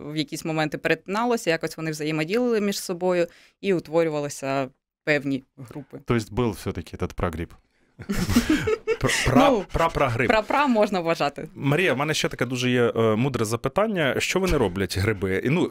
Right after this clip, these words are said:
Speaker 3: я маю що на увазі? Ось рослини, ну, це діти навіть в школі знають, що в них є хлорофіл, і вони займаються таким, а, такими речами, як фотосинтез. Тобто на них сонце світить, вони виробляють із неорганічних сполук органічні,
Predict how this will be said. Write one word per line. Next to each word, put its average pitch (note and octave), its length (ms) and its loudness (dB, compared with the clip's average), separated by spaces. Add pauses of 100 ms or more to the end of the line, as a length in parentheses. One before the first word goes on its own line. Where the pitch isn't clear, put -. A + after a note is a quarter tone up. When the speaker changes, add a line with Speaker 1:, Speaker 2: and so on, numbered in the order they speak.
Speaker 3:
я B2+ 160 2
маю E3 160 0
що G#3 220 0
на D#3 100 2
увазі? G#2 320 2
Ось C3 300 0
рослини, F3 640 2
ну, D3+ 120 0
це D#3 160 0
діти B2+ 300 -2
навіть A#2 220 0
в - 40 -6
школі G#2 260 2
знають, A2 360 0
що - 140 -2
в G2 40 0
них A2 240 0
є G#2+ 160 2
хлорофіл, G#2+ 520 0
і A#2 40 2
вони A2+ 140 0
займаються G#2+ 480 0
таким, A2 440 -2 (400)
а, G2 480 2
такими G#2+ 240 -2
речами, G#2+ 320 0
як G2+ 120 0
фотосинтез. A2+ 720 -2
Тобто - 280 -4
на G2 140 0
них G#2 200 -2
сонце F#2 340 -2
світить, D3 500 -4
вони G2+ 300 0
виробляють G2+ 680 0
із G2+ 240 -4
неорганічних G#2 760 0
сполук G2+ 420 0
органічні, G2+ 640 0